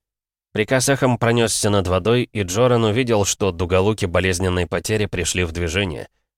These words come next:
Он сделал вдох и постарался насладиться днем, тем, как отражается глаз Скирит на волнах, и свет танцует на воде.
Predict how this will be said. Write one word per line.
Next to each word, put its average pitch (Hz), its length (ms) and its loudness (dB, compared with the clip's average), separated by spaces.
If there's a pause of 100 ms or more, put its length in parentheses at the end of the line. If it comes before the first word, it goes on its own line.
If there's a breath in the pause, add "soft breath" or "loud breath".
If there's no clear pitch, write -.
(120)
Он 120 160 0
сделал 131 420 2
вдох 98 380 -2 (220)
и - 60 -6
постарался 90 600 0
насладиться 92 580 -2
днем, 87 440 -2 (400)
тем, 113 240 -2
как - 180 -4
отражается 87 580 -2
глаз 85 320 -2
Скирит 101 480 -2
на 87 140 -2
волнах, 85 560 -2
и 78 80 -6
свет 85 380 -4
танцует 82 520 -6
на 85 140 -2
воде. 82 320 -4